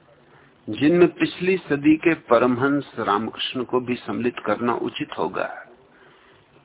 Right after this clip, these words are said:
स्त्री के बहुत विरोध में थे। इसका क्या कारण हो सकता है? ज्ञान को उपलब्ध होने के बाद भी उन्हें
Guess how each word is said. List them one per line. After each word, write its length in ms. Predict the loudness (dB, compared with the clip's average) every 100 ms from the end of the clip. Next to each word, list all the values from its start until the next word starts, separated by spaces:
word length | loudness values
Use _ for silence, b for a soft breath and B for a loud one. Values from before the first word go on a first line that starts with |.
| -6
स्त्री 460 | -6 -6 0 0 2
के 120 | 2
बहुत 440 | 4 4 4 2
विरोध 420 | 2 4 6 6 2
में 180 | -2
थे। 360 | -4 -6 -20 -20 -20 _ _ _ b b _ -6
इसका 260 | -6 -4 -4
क्या 320 | -2 0 2
कारण 420 | 2 2 2 0
हो 160 | -4 -6
सकता 480 | -8 -16 -10 -6 -6
है? 100 | -6 _ _ b b b b b
ज्ञान 500 | -4 4 8 8 8
को 260 | 6 8 10
उपलब्ध 400 | 8 6 2 4
होने 300 | 4 6 4
के 140 | 4
बाद 320 | 4 6 6 2
भी 300 | 0 4 6
उन्हें 420 | 4 2 2